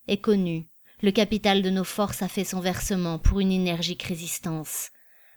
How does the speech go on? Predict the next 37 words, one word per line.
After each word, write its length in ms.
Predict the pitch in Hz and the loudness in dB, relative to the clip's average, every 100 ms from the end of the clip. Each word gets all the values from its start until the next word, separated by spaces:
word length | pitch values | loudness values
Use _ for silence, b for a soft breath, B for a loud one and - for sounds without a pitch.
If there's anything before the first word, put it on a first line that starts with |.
| - | 0
Aussi 280 | 220 - 226 | 0 0 -2
Sabine, 600 | 240 214 220 226 208 190 b b b - | 0 2 2 2 2 -2 b b b -8
sûre 400 | - 277 269 202 | -2 2 2 2
de 60 | |
la 140 | 190 180 | 2 0
trahison, 600 | - 190 185 175 196 208 B B B | -2 0 0 -2 -4 -4 B B B
passa-t-elle 500 | 233 226 240 247 233 | 0 2 2 0 0
trois 360 | - 247 247 240 | 0 2 2 4
heures 160 | 254 | 0
avec 240 | 240 208 202 | 2 -2 -2
son 140 | 220 | -4
fils 280 | 202 233 208 | -2 -6 -4
dans 120 | 196 | -2
les 120 | 202 | 0
bras, 360 | 185 190 202 226 - b b | 0 -4 -4 -6 -16 b b
au 100 | 196 | -4
coin 220 | 196 220 | 0 2
de 80 | 208 | 2
son 220 | 190 185 | 0 -4
feu, 360 | 180 - 180 202 - b b - | -6 -6 -4 -6 -10 b b 2
de 80 | 214 | 6
manière 320 | 220 240 247 | 8 6 4
à 80 | 220 | 2
s'étonner 540 | - 240 240 220 254 | 0 0 2 4 2
quand 140 | 233 196 | 0 2
Gasselin, 500 | 196 196 208 202 226 | 0 2 0 2 2
devenu 340 | 185 185 180 | 0 0 2
valet 240 | 180 180 | 0 0
de 120 | 180 165 | -2 -2
chambre, 460 | - 185 185 170 B B - | -2 -2 -2 -6 B B -2
vint 160 | 196 190 | 0 2
dire : « 400 | 202 196 170 - _ _ 196 | 2 2 0 -6 _ _ -2
Madame 280 | 190 185 | 4 4
est 60 | 175 | 4
servie. » « 480 | - 175 165 156 - - _ _ _ _ _ _ | 0 -4 -4 -12 -16 -20 _ _ _ _ _ _
Avertissez 500 | 220 226 220 226 247 | 0 0 0 0 4
monsieur. 460 | 220 208 - 254 | 4 2 0 -2